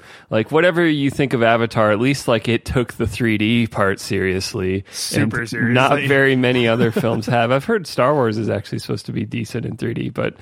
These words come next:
Speaker 1: I don't care. <laughs> But, um,
Speaker 2: Well, so the, I think the big difference here is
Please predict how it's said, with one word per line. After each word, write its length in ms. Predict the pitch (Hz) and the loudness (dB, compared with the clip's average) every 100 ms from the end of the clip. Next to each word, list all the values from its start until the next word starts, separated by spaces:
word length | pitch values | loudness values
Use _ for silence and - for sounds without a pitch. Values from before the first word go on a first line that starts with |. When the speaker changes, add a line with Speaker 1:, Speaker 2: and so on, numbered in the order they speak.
| - - | -20 -8
Speaker 1:
I 60 | 117 | -4
don't 180 | 123 - | -4 -4
care. 380 | 120 104 104 - | -2 -2 -2 -6
<laughs> 160 | 117 | -2
But, 300 | 196 185 - 180 208 190 113 | 2 2 2 -6 -10 -10 -4
um, 320 | 117 120 120 | 0 2 2
Speaker 2:
Well, 140 | 208 | 0
so 400 | 214 - 214 196 | 0 0 2 2
the, 360 | 180 165 185 180 | 0 0 -2 -2
I 80 | 156 | -4
think 220 | 196 240 | -6 -4
the 60 | 185 | -4
big 180 | 156 160 | -4 -4
difference 340 | 151 156 147 | -4 -4 -6
here 240 | - 143 131 | -4 -2 -2
is 460 | 127 123 117 110 | -4 -6 -8 -12